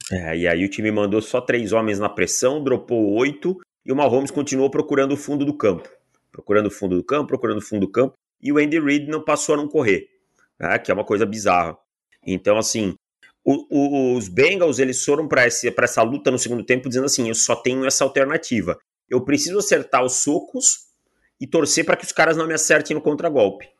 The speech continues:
E foi o que aconteceu, sabe? Agora, a valentia e principalmente a força mental é uma coisa absurda, porque muitos times teriam desistido no intervalo.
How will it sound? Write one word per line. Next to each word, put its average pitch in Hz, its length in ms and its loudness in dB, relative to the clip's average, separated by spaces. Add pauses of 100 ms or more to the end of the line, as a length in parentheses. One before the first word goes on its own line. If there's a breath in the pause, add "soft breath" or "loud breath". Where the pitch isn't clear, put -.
(100)
E - 80 2
foi 127 320 -2
o 123 40 -6
que - 80 0
aconteceu, 120 540 -2 (280)
sabe? 95 340 -2 (280)
Agora, 107 340 4
a 120 80 6
valentia 117 840 2
e 101 80 -6
principalmente 190 460 0
a 160 40 6
força 175 440 0
mental 120 640 2 (340 loud breath)
é 110 100 4
uma 107 120 2
coisa 120 260 2
absurda, 104 420 0
porque 101 340 -4
muitos 110 320 0
times 127 220 -2
teriam 127 280 2
desistido 123 500 -4
no 110 80 0
intervalo. 110 460 0